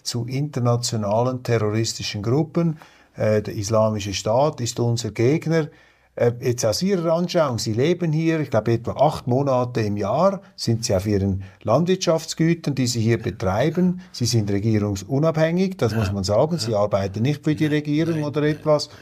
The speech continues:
Speaker 1: Ähm, stimmt das? Also kann man sagen, das ist ja auch
Speaker 2: Ja.
Speaker 1: so ein Vorurteil, das man hat,
Speaker 2: Ja.
Speaker 1: dass diese, äh,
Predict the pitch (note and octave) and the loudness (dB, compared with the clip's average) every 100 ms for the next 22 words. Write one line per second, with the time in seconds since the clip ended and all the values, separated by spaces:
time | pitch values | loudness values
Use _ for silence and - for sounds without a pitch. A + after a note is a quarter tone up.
0 | - _ _ _ B2 B2 B2 - D3 F#3 | -20 _ _ _ 0 0 -6 2 2 2
1 | - F#2 - - - _ - A#2+ B2 B2 | -2 -4 -6 -8 -20 _ -2 -2 0 0
2 | D3 D#3 C#3 B2+ C3+ C3+ B2+ B2 B2 A#2+ | 2 2 0 0 0 0 -2 -2 -2 -2
3 | B2 C#3+ C#3 C#3+ D3+ D3+ D#3 D3+ - - | -4 4 6 6 6 2 0 -4 -14 0
4 | C#3+ D3 D#3 D3+ C#3+ C3 C3 A#2+ B2 B2 | 2 4 0 0 2 2 0 -4 0 2
5 | C3+ - A#2+ - A#2+ B2 A2 A2+ - G2 | 0 -2 -4 -2 -2 0 0 -2 -6 -12